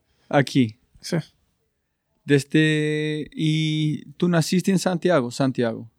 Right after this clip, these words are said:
Speaker 2: Sí.
Speaker 1: ¿En la ciudad?
Speaker 2: Sí.
Speaker 1: Allá, listo.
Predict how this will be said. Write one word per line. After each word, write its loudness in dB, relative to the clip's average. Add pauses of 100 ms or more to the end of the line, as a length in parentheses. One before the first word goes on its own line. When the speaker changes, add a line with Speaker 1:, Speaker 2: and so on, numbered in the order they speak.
(140)
Speaker 2:
Sí. 2
Speaker 1:
¿En 6
la 2
ciudad? -4 (320)
Speaker 2:
Sí. -4 (1160)
Speaker 1:
Allá, 2
listo. 0